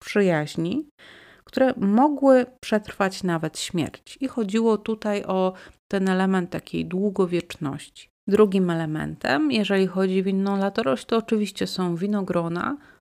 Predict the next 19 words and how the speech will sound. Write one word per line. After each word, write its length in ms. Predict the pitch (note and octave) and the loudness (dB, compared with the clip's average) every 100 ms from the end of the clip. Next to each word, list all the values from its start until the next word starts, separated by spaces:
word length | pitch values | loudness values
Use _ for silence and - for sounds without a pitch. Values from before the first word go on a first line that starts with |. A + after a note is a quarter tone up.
| _ | _
które 180 | - G#4 | -4 -4
z 60 | - | -2
kolei 360 | D4+ B3+ B3+ | 0 2 2
kojarzone 600 | - A#3+ A3+ G3+ F#3+ F3+ | 2 0 0 0 -2 -2
są 180 | - D#3 | -4 -6
z 80 | - | -8
płodnością, 1000 | - G3 G3 F#3 F3 - - - G3 A#3 _ - | -2 0 0 0 -2 -4 -6 -4 -4 -6 _ -2
czymś, 480 | G3+ G#3 A3+ - - | 0 0 -4 -8 -14
co 460 | - F#3+ F3+ F#3 F#3+ - _ - | -2 2 4 2 -2 -14 _ -2
stanowiło 720 | F4 D4+ C4 G3 G#3 A#3 A#3+ | 4 6 6 4 4 4 4
nieodłączny 880 | A#3 C4+ A#3 G#3+ A3 A#3 - G3+ F3 | 4 4 6 8 8 6 2 0 2
element 400 | E3 E3+ F#3 F#3+ | 2 2 0 -2
powodu, 600 | - F3+ E3 D#3+ A#3+ E4 | -2 0 0 -2 -2 0
dla 160 | F4 | -2
którego 400 | - C4 A#3 B3 | 0 2 4 4
w 80 | A3 | 6
ogóle 300 | G3 G3 G3 | 6 6 4
zawierano 540 | G3 F3+ F3+ D#3+ D3+ | 2 2 2 2 2
małżeństwa. 680 | D#3 F#3 G3+ F3+ D3 - - | 2 2 2 0 -2 -8 -16